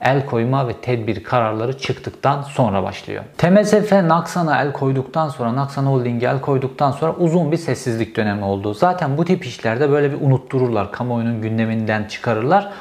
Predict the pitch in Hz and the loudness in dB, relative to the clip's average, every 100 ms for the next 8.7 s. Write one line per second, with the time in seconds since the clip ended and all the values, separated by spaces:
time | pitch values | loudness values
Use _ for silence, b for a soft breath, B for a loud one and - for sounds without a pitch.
0 | B 147 139 135 127 127 110 98 101 - | B 2 4 2 0 -4 -6 -4 -6 -6
1 | 104 98 95 101 104 104 101 104 107 139 | -6 -4 -4 -6 -8 -8 -6 -6 -2 2
2 | 208 208 B B B 208 214 185 - 196 | 4 2 B B B 4 4 2 0 2
3 | 202 175 127 135 127 143 160 - 143 117 | 4 4 2 0 -2 -2 -4 -4 -4 0
4 | 147 147 - 139 120 - 147 147 151 147 | 0 -2 -2 0 -2 0 0 0 0 0
5 | 139 120 139 160 160 156 - 123 110 113 | 2 2 4 6 4 0 -6 -4 -4 -8
6 | - 110 110 113 113 120 135 135 113 110 | -8 -6 -6 -6 -2 0 0 0 -4 -2
7 | 104 101 101 156 165 139 151 139 120 123 | -4 -4 -4 -4 -2 0 0 0 -2 -2
8 | 110 107 - 101 113 170 190 | -2 -2 0 0 4 4 2